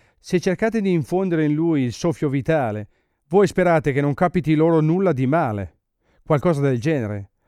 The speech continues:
ma non ci riuscite. Beh, questo è il più grande fiasco che ci sia, perché corre lungo l'intero arco della scala del tono. Boom! Nel momento in cui tentate di fare una cosa del genere,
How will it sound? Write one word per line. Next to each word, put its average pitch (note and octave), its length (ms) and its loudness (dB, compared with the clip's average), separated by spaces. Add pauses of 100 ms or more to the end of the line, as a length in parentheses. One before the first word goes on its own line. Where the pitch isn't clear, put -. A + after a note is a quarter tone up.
(120)
ma F3 100 -2
non G#3 140 0
ci G3 120 -6
riuscite. A2 600 -6 (200)
Beh, D3+ 360 0 (220)
questo G#3 300 0
è E3+ 40 6
il D3 60 0
più D#3+ 120 0
grande E3+ 320 2
fiasco E3+ 400 -2
che D3+ 160 -2
ci D3 140 -4
sia, B2+ 440 -4 (260)
perché D3 320 0
corre E3+ 360 2
lungo E3+ 240 0
l'intero D#3 460 2
arco F3+ 200 0
della C#3 160 0
scala C#3+ 260 -2
del A#2 200 -2
tono. G#2 400 0 (680)
Boom! B2+ 540 0 (1120)
Nel C#3 120 0
momento F#3+ 340 2
in F#3 100 2
cui F#3 180 0
tentate E3+ 420 0
di C#3+ 100 0
fare D#3+ 200 -2
una C#3 160 -2
cosa C#3+ 280 -2
del B2+ 180 -2
genere, G#2+ 460 -4